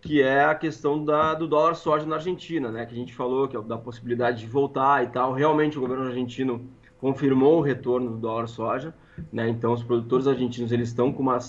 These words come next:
uma, uma, uma cotação especial pra venderem a sua soja disponível aí, eh, seja pro mercado externo, seja pro mercado interno. Eh, isso naturalmente aumenta a oferta argentina pro mercado exportador e impacta Chicago,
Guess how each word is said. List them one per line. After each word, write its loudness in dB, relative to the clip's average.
uma, -4
uma, -2
uma 4
cotação 0
especial 2
pra 2
venderem 2
a -4
sua -4
soja -2
disponível -4
aí, -2
eh, -4
seja -2
pro -4
mercado 0
externo, 0
seja -8
pro -6
mercado -2
interno. 0
Eh, 2
isso 0
naturalmente 4
aumenta 2
a 4
oferta -2
argentina -6
pro -6
mercado -4
exportador 2
e -6
impacta -2
Chicago, -2